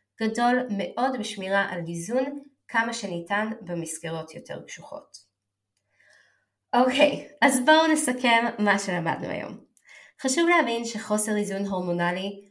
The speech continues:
נפוץ בגיל ההתבגרות, ושזה לא תמיד אומר שמשהו לא בסדר. בעזרת סבלנות,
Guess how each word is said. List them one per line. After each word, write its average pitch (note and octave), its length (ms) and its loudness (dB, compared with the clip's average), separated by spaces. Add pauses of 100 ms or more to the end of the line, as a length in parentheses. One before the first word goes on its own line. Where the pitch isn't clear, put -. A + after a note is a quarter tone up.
(180)
נפוץ A3 520 -4
בגיל F3+ 280 -4
ההתבגרות, F3 640 -6
ושזה F#3+ 320 -4
לא A#3 180 0
תמיד B3+ 260 0
אומר G#3+ 240 0
שמשהו F3+ 460 -6
לא E3+ 160 -2
בסדר. - 420 -8 (520)
בעזרת A#3 320 0
סבלנות, G#3+ 680 -2